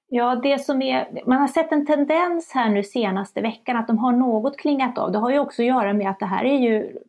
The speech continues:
människor som då <laughs> inte är pensionerade, <laughs> utan de, de arbetar fortfarande, och det här att, att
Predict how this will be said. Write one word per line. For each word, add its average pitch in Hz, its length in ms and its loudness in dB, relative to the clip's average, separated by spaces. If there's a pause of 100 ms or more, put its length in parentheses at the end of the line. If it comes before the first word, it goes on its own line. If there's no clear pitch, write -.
(140)
människor 214 320 2
som 208 200 -2
då 196 140 2 (200)
<laughs> - 200 -20
inte 214 220 2
är 233 120 4
pensionerade, 196 600 2
<laughs> 170 120 -2
utan 214 200 0
de, 220 100 2 (560)
de 240 120 4
arbetar 247 460 2
fortfarande, 190 600 2
och 190 180 4
det 208 60 2
här 185 220 2
att, 185 180 0 (600)
att 196 220 -4